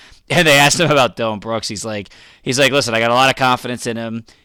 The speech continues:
Did, did he take, did he force and take some bad shots? Yes, but, you know, defensively he was doing some really good things, and he was doing some really good stuff playmaking. I, I get all that, but man, like,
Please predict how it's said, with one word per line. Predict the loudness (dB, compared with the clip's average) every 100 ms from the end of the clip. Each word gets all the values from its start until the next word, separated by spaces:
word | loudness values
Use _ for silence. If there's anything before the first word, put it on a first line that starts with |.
| _
Did, | -14 -14 -10
did | -10
he | -6
take, | -2 -2 -4
did | -8
he | -8
force | -8 -8 -8
and | -8
take | -8 -8
some | -8
bad | -8 -6
shots? | -6 -8 -10
Yes, | -10 -8 -8
but, | -10 -12 -12 -12
you | -14
know, | -12 -12 -14
defensively | -12 -8 -8 -8 -12 -12
he | -12
was | -14
doing | -14 -14 -14
some | -16
really | -16 -14
good | -16 -14
things, | -12 -12 -12 -14 -12
and | -12 -12
he |
was | -14 -18 _ _
doing | -12 -10 -10
some | -12 -12
really | -14
good | -12 -14
stuff | -14 -16
playmaking. | -14 -14 -10 -10 -8 -10 -12 -18 -20 _ _ _ _ _
I, | 4 4 6
I | 4
get | 4 6
all | 4
that, | 4 0 0
but | -4
man, | -6 -6 -4
like, | -6 -6 -8